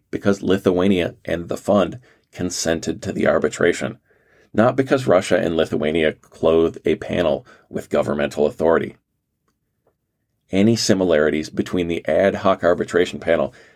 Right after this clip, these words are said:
and the other adjudicatory bodies from the past are not dispositive. For purposes of Section seventeen eighty-two, the inquiry is whether the features of the adjudicatory body and other evidence establish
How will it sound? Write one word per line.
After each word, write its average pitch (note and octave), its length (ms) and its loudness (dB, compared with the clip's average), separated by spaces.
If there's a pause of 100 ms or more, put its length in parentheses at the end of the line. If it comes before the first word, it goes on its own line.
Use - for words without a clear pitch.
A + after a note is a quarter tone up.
and F#2 180 -2
the - 80 0
other A2+ 300 4
adjudicatory F2 720 0
bodies E2 420 2 (120)
from E2+ 220 -2
the E2+ 100 0
past D#2 480 -2 (440)
are F2 120 -6
not F#2+ 340 0
dispositive. - 680 -2 (1120)
For G#2+ 200 0
purposes A2+ 480 2
of B2 140 2
Section G2 320 0
seventeen E2+ 420 0
eighty-two, E2 440 -2
the - 180 -4
inquiry G#2+ 420 2
is F2 140 -2
whether F2 340 2 (320)
the F#2 200 -2
features B2 600 0
of F2+ 140 -4
the F2+ 180 2
adjudicatory F2 680 0
body F#2 380 2 (400)
and F2+ 260 0
other G2+ 300 6
evidence E2+ 540 2
establish F#2+ 600 0